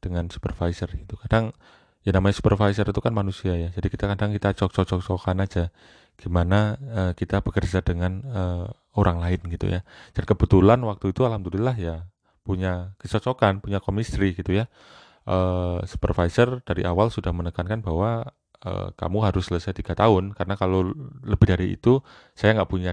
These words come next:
dana untuk membiayai kamu gitu ya. Jadi salah satu dorongannya juga karena beasiswa waktu itu hanya tiga tahun gitu ya. Terus, eh, dari pertama supervisor itu sebenarnya sudah ngomong, eh, bahwa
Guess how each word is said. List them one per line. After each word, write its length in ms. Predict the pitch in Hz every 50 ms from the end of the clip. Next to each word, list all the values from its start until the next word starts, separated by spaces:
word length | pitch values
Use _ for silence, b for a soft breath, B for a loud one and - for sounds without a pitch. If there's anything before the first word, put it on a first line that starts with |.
| -
dana 400 | 95 101 107 104 98 98 101 104
untuk 160 | 104 101 101
membiayai 560 | 95 92 87 87 85 85 85 82 - 101 92 -
kamu 400 | 104 104 101 95 95 92 87 92
gitu 160 | 85 82 85
ya. 160 | 85 95 107 B B B B B B B B _ -
Jadi 160 | - - 101
salah 320 | 95 - 92 92 90 90 87
satu 400 | - - 92 87 87 87 87 87
dorongannya 460 | - 90 85 85 82 85 85 101 107
juga 160 | - 90 85
karena 240 | 80 - 85 92 98
beasiswa 540 | - - 80 78 - 85 82 - 95 92 90
waktu 160 | - - 101 -
itu 80 | - 98
hanya 120 | 87 82 85 -
tiga 160 | - - 82
tahun 400 | - - 80 80 87 85 78 78
gitu 160 | 78 78 -
ya. 140 | 80 82 82 - B B B B B B B B B B B
Terus, 400 | - - 92 104 113 - - - -
eh, 560 | 95 95 92 92 92 92 90 90 87 87 87 87 85
dari 260 | - 92 87 87 90
pertama 720 | - - - - - 90 85 90 104 123 139 143 143 -
supervisor 640 | - - 98 - 95 - - 92 90 - 98 - -
itu 80 | - 131
sebenarnya 280 | - - - 117 127 -
sudah 120 | 104 95 90
ngomong, 320 | 90 98 110 107 95 90 92 98 101 -
eh, 240 | - 101 92 90 87
bahwa 480 | - - 85 82 82 98 113 135 135